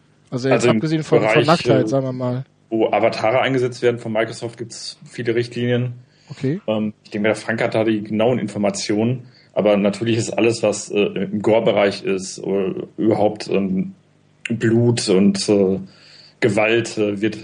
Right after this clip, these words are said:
Speaker 2: also von Microsoft sicherlich nicht so, mm, gern gesehen halt.
Speaker 1: Okay. Frank, möchtest du da was noch zu erzählen, ergänzen?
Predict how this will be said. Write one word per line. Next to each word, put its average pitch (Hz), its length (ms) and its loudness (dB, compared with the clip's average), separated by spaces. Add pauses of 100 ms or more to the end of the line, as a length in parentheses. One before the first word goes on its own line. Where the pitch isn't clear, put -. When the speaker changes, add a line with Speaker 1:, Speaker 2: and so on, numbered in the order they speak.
(140)
Speaker 2:
also 101 240 -2
von 98 320 -4
Microsoft 98 360 -2
sicherlich 104 360 -2
nicht 107 160 -6
so, 101 120 -4 (180)
mm, - 400 -8
gern 107 180 -2
gesehen 101 400 0
halt. 85 260 -10 (380)
Speaker 1:
Okay. 143 300 -4 (1000)
Frank, - 240 -2
möchtest 165 220 -4
du 165 60 -2
da 170 140 4
was 165 140 0
noch 156 160 -2
zu - 220 -2
erzählen, 151 480 0
ergänzen? 170 540 -4